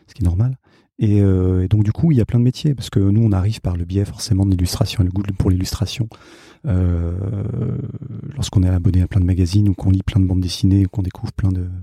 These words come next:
d'illustrateurs, il y a les livres qu'on, qu'on a à Noël. Mais, euh, mais bien entendu, il y a, il y a d'autres métiers. On peut, enfin, on peut arriver par ces biais-là, et après, euh, s'intéresser à l'architecture intérieure, au retail design, euh, il y a tout plein de voies.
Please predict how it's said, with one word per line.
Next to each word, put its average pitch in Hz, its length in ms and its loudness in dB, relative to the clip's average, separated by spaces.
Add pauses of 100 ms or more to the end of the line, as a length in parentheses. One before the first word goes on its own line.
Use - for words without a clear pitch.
(520)
d'illustrateurs, 95 640 -2
il 87 40 -2
y 92 40 0
a 87 40 0
les 92 80 2
livres 92 320 0
qu'on, 90 420 -4
qu'on 92 180 -2
a 101 100 4
à - 20 0
Noël. 123 420 0 (500)
Mais, 104 340 2
euh, 92 520 2
mais 95 100 2
bien 98 140 2
entendu, 98 300 0
il 110 60 2
y 92 40 2
a, 90 60 2
il 85 60 0
y 92 40 2
a 90 40 2
d'autres 98 260 0
métiers. 104 280 0
On 98 60 -2
peut, 95 240 -2 (100)
enfin, 92 180 -6
on 92 60 -2
peut 117 120 2
arriver 101 260 0
par - 160 -2
ces - 140 -2
biais-là, 95 320 0 (480)
et 104 100 2
après, 117 380 2
euh, 90 640 -4
s'intéresser 90 560 0
à 98 40 2
l'architecture - 500 -2
intérieure, 95 680 0
au 87 300 -8
retail 87 280 0
design, 95 580 0
euh, 90 120 -4 (580)
il - 40 -6
y - 20 -4
a - 40 -6
tout - 100 -8
plein 110 160 2
de 104 80 2
voies. 123 300 0